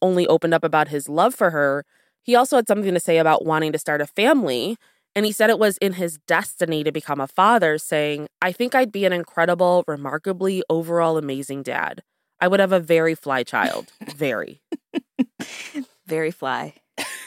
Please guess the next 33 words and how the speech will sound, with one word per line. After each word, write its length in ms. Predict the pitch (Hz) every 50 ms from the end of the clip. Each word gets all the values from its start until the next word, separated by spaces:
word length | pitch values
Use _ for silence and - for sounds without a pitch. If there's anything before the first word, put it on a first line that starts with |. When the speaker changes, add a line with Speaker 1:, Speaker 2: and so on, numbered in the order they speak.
| - _ _ - _ _ _ _ _ _
Speaker 1:
That's 160 | - 175 180
Speaker 2:
So, 120 | - 262 240
Speaker 1:
the 80 | 220
new 160 | 208 196 170 165
standard. 560 | - - - 151 151 135 135 117 - 175 175
Speaker 2:
I 160 | 196 190 202
mean, 240 | 202 208 208 208 196
it 100 | 196 202
is. 420 | 254 269 226 170 143 135 139 143 160 160
We 120 | 165 180
can't 200 | - 214 202 190
all 120 | 180 165 160
have 100 | 165 139
a 80 | 147
fly 220 | - 175 147 139 135
child, 360 | 156 151 107 - 73 113 - -
let's 160 | - - 240
be 80 | 240 -
honest. 320 | - - - - - - - - - - 233 - _ _ - 285 285 - -
So 320 | - 247 240 233 220 - - _ -
Rihanna 400 | 214 254 254 247 240 370 508 480
herself 420 | 320 247 240 - - 175 180 202 196
even 220 | 202 190 190 185
previously 500 | - - - 147 143 156 165 - 190 185
talked 240 | - 208 170 - -
about 240 | 180 170 160 151 147
wanting 240 | 156 156 156 151
children 560 | 165 - - 160 160 160 170 160 160 160 160 - -
during 240 | 165 180 175 180 180
a 80 | 175 170
twenty 320 | - - 185 170 185 185
nineteen 380 | 180 165 160 135 - - 170 -
interview 680 | - 160 156 156 160 139 156 156 151 151 151 147